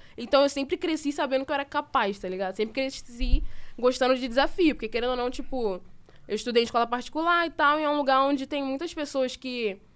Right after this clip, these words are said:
são diferentes de mim, seja em raça ou em questão social, tá ligado? E que elas me subestimavam muito, mano. Muito. Tipo assim, caô que ela sabe mesmo, tá ligado? Até hoje, quando eu começo a falar inglês, o cara fica, "Caralho,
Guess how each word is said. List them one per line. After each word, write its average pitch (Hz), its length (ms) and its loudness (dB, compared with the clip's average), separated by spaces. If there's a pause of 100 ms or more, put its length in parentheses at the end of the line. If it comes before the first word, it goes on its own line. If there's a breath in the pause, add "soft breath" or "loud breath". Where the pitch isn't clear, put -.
(140)
são 247 220 0
diferentes 269 400 -2
de 254 120 -4
mim, 247 240 -2
seja 226 280 0
em 226 80 0
raça 226 400 0
ou 220 120 4
em 214 80 0
questão 214 300 -4
social, 214 540 -4
tá 277 100 -6
ligado? 202 340 -4 (380 soft breath)
E 381 100 0
que 427 80 -2
elas 466 200 2
me 453 80 2
subestimavam 392 680 4 (200)
muito, 427 200 6
mano. 196 320 2 (140)
Muito. 302 500 2
Tipo - 160 -8
assim, 262 440 -2 (380 soft breath)
caô 330 300 4
que 285 100 -2
ela 247 160 4
sabe 240 340 2
mesmo, 202 600 -4
tá 190 120 -6
ligado? 208 340 -2
Até 262 240 -2
hoje, 427 240 2
quando 269 200 0
eu 220 180 -2
começo 247 240 -2
a 262 40 -4
falar 247 220 0
inglês, 233 240 2
o 285 60 -10
cara 320 120 -2
fica, 339 160 -16
"Caralho, 453 680 -8